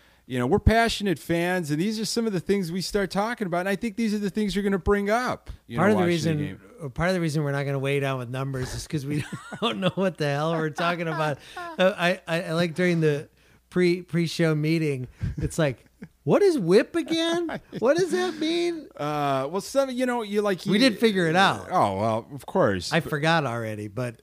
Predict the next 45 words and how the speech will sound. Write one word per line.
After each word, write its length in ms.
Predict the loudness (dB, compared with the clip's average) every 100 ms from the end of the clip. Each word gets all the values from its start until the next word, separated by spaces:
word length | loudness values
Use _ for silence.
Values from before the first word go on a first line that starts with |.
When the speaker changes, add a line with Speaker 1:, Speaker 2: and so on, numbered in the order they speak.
| _
Speaker 1:
Yeah. 180 | -2 -2
Speaker 2:
it's 100 | 0
important. 640 | -2 0 -2 -2 -6 -14 -18 _ -6
And 140 | -2
you 80 | 0
want 240 | 2 0 0
one 220 | -2 0
that's 300 | -4 -6 -14 -16 _ _ _
right 200 | -8 -6
around 260 | -8 -10 -14
one. 180 | -16 -20 _
Speaker 1:
Yeah, 180 | -10 -10 -6
well, 160 | -4
I, 200 | 0 0
I 20 | 2
mean, 260 | 0 0
war 640 | 2 8 8 8 8 6
<laughs> 0 |
and, 260 | 4 2 0
and, 320 | 0 -2 -2
and 200 | -4 -4
Jaws 640 | 2 4 6 6 6 4 2
and 180 | -2 2
whip 400 | 4 4 2 -2
and, 140 | 0
you 80 | -2
know, 100 | -2 _ -20 _ -2
yeah, 200 | 0 -2 -6
we, 160 | -4 2
we 140 | 2
can 140 | 2
all 140 | 2 0
sit 260 | 0 -2
there 140 | 2 2
and 100 | 0
crunch 380 | 2 2 2 2
all 200 | 2 2
this 180 | -2 -6
stuff 320 | -2 -4 -2
and 120 | 0
what 80 | 0
does 140 | 0
it 100 | -2
mean, 400 | -2 0 0 0
but 200 | -2 -6